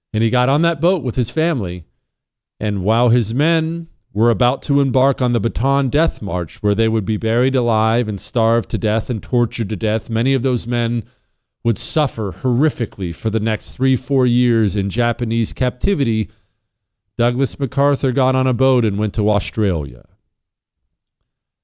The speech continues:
For me, that's unforgivable. For the man in charge of the troops,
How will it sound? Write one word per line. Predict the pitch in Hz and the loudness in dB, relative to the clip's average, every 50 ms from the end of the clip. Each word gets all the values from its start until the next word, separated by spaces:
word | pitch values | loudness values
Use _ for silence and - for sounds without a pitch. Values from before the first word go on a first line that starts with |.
| _ _ _ _ _ _ _ _ | _ _ _ _ _ _ _ _
For | - - 113 110 107 107 | -4 0 2 2 2 2
me, | 117 123 135 143 151 175 190 202 202 190 - - _ _ _ _ _ _ _ _ _ _ _ _ _ _ _ _ _ _ _ _ _ _ _ _ _ _ _ _ _ - | 2 2 2 2 2 2 0 -2 -4 -8 -12 -18 _ _ _ _ _ _ _ _ _ _ _ _ _ _ _ _ _ _ _ _ _ _ _ _ _ _ _ _ _ -4
that's | 104 95 101 - - - - - | -2 -2 -2 -4 -10 -18 -10 -6
unforgivable. | 101 101 98 95 85 - 92 87 76 87 78 78 71 58 64 65 _ _ _ _ _ _ _ _ _ _ _ _ _ _ _ _ _ _ _ _ _ _ | -4 -4 -4 -4 -6 -4 -4 -4 -4 -4 -6 -8 -8 -14 -20 -20 _ _ _ _ _ _ _ _ _ _ _ _ _ _ _ _ _ _ _ _ _ _
For | _ - 123 120 | _ -2 0 2
the | 104 117 | 2 2
man | 107 110 113 113 117 120 | 2 2 2 2 2 2
in | 120 117 113 | 2 0 -2
charge | 101 - - 120 117 120 131 135 139 139 135 120 135 | -2 0 0 2 4 4 4 4 4 2 2 2 0
of | 131 123 131 | 0 0 0
the | 139 | -2
troops, | - - - - 139 139 147 143 - - - - - - | -4 -4 -2 0 2 2 2 0 -4 -14 -18 -18 -20 -20